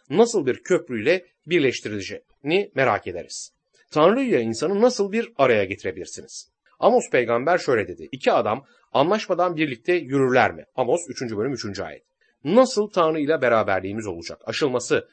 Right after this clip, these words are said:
güç görünen bu engel için Yuhanna üç çözüm önermektedir. İkisi insan icadıdır ve işe yaramayacaktır. Diğeri ise Tanrı'nın çözümüdür ve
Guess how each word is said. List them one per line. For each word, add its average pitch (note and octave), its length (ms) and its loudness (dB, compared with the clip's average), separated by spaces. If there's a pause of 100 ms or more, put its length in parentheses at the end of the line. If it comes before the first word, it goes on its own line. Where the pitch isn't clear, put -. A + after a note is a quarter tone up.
(300)
güç A3 300 -6
görünen B2+ 460 2 (220)
bu G3 200 0
engel A#2 280 0
için G3+ 280 -6
Yuhanna D#3 580 0 (300)
üç A#3 180 -6 (120)
çözüm B2 460 -2
önermektedir. G2 720 -2 (420)
İkisi B3+ 520 -4
insan F#3 300 2
icadıdır A#2 640 -2
ve G#3 80 0
işe G3+ 200 -2
yaramayacaktır. A2+ 680 2
Diğeri B2 280 -2
ise G3+ 400 -2 (200)
Tanrı'nın D3+ 400 0
çözümüdür C#3 560 -2 (220)
ve G3 280 0